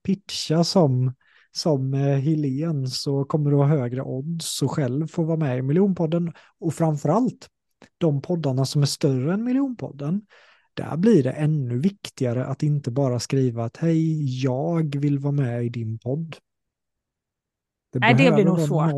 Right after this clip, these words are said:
Speaker 1: någon
Speaker 2: att
Speaker 1: form
Speaker 2: komma
Speaker 1: av
Speaker 2: med då.
Speaker 1: unik vinkel, förtroende, liksom. Så att, eh, nej,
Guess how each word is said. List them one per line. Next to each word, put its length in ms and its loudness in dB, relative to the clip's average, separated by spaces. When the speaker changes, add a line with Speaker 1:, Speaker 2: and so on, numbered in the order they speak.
Speaker 1:
någon 120 -4
Speaker 2:
att 80 -8
Speaker 1:
form 280 4
Speaker 2:
komma 240 8
Speaker 1:
av 60 6
Speaker 2:
med 240 4
då. 140 2
Speaker 1:
unik 280 -4
vinkel, 760 -4
förtroende, 1080 -2
liksom. 520 -6
Så 140 -10
att, 220 -10
eh, 80 -2
nej, 340 0